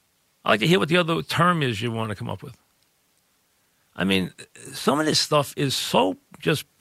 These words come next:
you know, folks, it's just so patently stupid and such a colossal waste of time. It's just unbelievable.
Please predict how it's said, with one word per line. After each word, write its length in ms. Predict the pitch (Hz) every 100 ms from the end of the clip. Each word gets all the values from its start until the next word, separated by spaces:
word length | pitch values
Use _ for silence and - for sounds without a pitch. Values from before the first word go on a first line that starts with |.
| _
you 120 | - 202
know, 240 | 214 170
folks, 300 | - 220 170
it's 160 | 160 -
just 160 | 208
so 100 | 208
patently 480 | 214 - 339 359 160
stupid 760 | - - - 294 - 90 - - _ _ _ _ _
and 160 | 156 156
such 220 | 226 196
a 60 | 156
colossal 760 | - 160 160 240 - - 151
waste 300 | 202 208 -
of 120 | 107
time. 540 | - - 247 113 90 -
It's 200 | 160 -
just 200 | 175 - -
unbelievable. 840 | 262 254 262 302 320 262 107